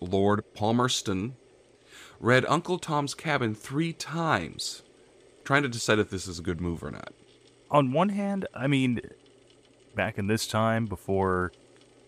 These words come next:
Speaker 2: you know, international journalism is what it is today, you know, that, that might be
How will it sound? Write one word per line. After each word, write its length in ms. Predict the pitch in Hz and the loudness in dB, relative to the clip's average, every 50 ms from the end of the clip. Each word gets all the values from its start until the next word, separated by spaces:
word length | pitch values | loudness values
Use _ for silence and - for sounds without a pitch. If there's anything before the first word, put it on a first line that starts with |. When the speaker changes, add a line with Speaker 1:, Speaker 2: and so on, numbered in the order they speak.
| - - _ - _ _ - | -20 -20 _ -20 _ _ -6
Speaker 2:
you 120 | - 104 | -4 -2
know, 160 | 92 87 85 - | -2 -2 -2 -2
international 640 | 113 113 113 110 110 107 107 101 - - - 101 95 | -2 0 0 0 2 0 0 0 -2 -4 -4 -4 -4
journalism 560 | 87 92 92 98 98 95 98 95 90 92 92 | -2 -2 -2 -2 0 0 0 -2 -2 -2 -4
is 160 | 92 87 90 | -4 -4 -2
what 120 | 95 92 | -2 -2
it 100 | 87 87 92 | 0 0 -2
is 160 | 90 85 - | -2 -4 -4
today, 500 | - - 110 120 123 123 123 120 117 107 | -6 0 2 2 4 4 2 2 0 -2
you 120 | - - - | -6 -12 -10
know, 60 | - | -10
that, 180 | - - - - | -10 -10 -10 -8
that 180 | - 143 - - | -8 -8 -4 2
might 220 | 131 127 127 120 | 4 4 4 4
be 380 | - 110 107 104 98 98 92 | 2 -2 -2 0 -2 -4 -8